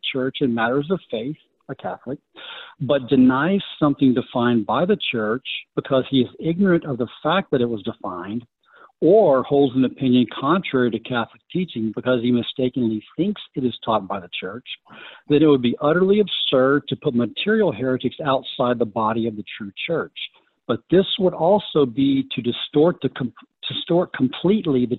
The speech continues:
true meaning of the word. For a sin is called material only when all the elements of that sin are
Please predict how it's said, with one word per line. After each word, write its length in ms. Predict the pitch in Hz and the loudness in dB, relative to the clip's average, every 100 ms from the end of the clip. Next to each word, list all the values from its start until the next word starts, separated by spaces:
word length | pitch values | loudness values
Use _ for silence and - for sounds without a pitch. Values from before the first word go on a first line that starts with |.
| - | 0
true 140 | 139 | 4
meaning 340 | 127 139 156 143 | 6 6 6 4
of 80 | 113 | 2
the 80 | |
word. 480 | 110 120 110 90 87 - - - - - - - | -2 0 0 -2 -10 -20 -20 -20 -20 -20 -20 0
For 280 | 220 208 156 | 6 6 6
a 100 | 127 - | 2 0
sin 140 | 165 | 2
is 100 | 170 - | 2 2
called 180 | 139 120 | 0 2
material 760 | 110 - - 247 214 135 123 - | 0 -4 -4 0 2 2 2 0
only 240 | 135 160 | 2 4
when 180 | 147 127 | 4 0
all 280 | 135 135 135 | 0 2 2
the 180 | 113 - | 0 -2
elements 380 | 143 170 151 - | 0 2 2 0
of 180 | 143 165 | -2 0
that 200 | 156 143 - - | 2 0 -4 -4
sin 240 | 131 131 135 | 0 2 0
are 160 | 110 | -6